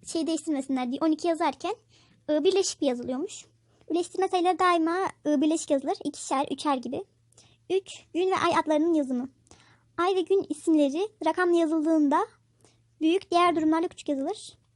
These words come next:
Yani on beş Temmuz derken T büyük, haftaya pazar derken küçük.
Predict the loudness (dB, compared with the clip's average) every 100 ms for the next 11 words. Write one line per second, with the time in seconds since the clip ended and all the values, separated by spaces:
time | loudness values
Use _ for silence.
0 | _ -20 _ _ _ -6 -2 0 2 2
1 | 2 0 0 2 4 4 4 0 -2 -4
2 | -14 -18 -12 -4 -2 0 2 0 -2 -8
3 | -16 -16 -18 _ _ _ -12 -8 -2 0
4 | 0 0 2 0 -2 -6 -8 -8 -10 -12